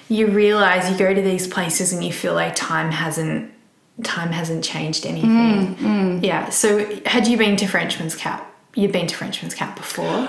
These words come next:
Speaker 2: Well, I actually hadn't.
Speaker 1: Okay.
Speaker 2: I'd always dreamed of going, so which was one of the reasons why we,
Speaker 1: Picked
Speaker 2: we
Speaker 1: that
Speaker 2: thought,
Speaker 1: one,
Speaker 2: "Let's
Speaker 1: yeah.
Speaker 2: go," 'cause it, I had never been there, but Anders had a few times before. Um,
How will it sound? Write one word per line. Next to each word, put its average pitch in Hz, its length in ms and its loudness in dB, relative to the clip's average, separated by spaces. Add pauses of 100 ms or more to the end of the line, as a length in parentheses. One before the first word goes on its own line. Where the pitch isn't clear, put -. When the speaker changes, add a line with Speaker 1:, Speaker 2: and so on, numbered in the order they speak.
Speaker 2:
Well, 208 140 4
I 240 100 4
actually 269 280 0
hadn't. 190 400 2 (140)
Speaker 1:
Okay. 233 40 2 (120)
Speaker 2:
I'd 170 240 2
always 190 380 4
dreamed 175 240 2
of 170 100 0
going, 165 360 4
so 185 180 2
which 180 160 0
was 185 140 0
one 185 120 2
of 175 80 0
the 175 80 2
reasons 170 320 2
why 165 240 2
we, 156 360 2
Speaker 1:
Picked 190 160 -2
Speaker 2:
we 175 60 2
Speaker 1:
that 170 100 2
Speaker 2:
thought, 175 160 4
Speaker 1:
one, 160 100 0
Speaker 2:
"Let's - 220 0
Speaker 1:
yeah. 160 260 4
Speaker 2:
go," - 60 0
'cause - 140 -6
it, - 200 -6
I 185 40 -4
had 175 200 -2
never 180 240 0
been 170 260 2
there, 160 140 0
but 196 160 0
Anders 226 320 4
had - 160 2
a 151 60 -4
few 156 180 0
times 160 280 -2
before. - 440 -4 (420)
Um, 160 680 2